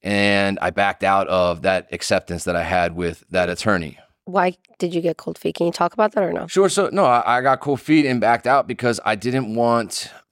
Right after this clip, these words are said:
Speaker 1: my, what brand I do have to get wrapped up into his brand. I didn't wanna continue on as only just being an associate. It wasn't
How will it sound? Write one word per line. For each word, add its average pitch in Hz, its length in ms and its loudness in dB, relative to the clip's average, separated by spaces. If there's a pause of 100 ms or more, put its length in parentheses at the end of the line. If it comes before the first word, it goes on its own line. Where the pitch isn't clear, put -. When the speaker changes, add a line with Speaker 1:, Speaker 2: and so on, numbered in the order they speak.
Speaker 1:
my, 101 840 0
what 98 160 -8
brand 110 300 0
I 95 60 2
do 98 240 -2
have 131 400 0
to 107 120 -8
get 101 160 -2
wrapped 101 300 0
up 104 240 2 (120)
into 101 220 -2
his 104 260 0
brand. 78 320 -4
I 92 60 2
didn't 117 220 2
wanna 107 180 2
continue 104 640 2
on 104 260 4
as 90 300 -2 (300)
only 104 320 2
just 92 260 -6
being 95 640 0 (280)
an 98 120 -2
associate. 90 640 -2 (480)
It 117 140 -4
wasn't 147 400 2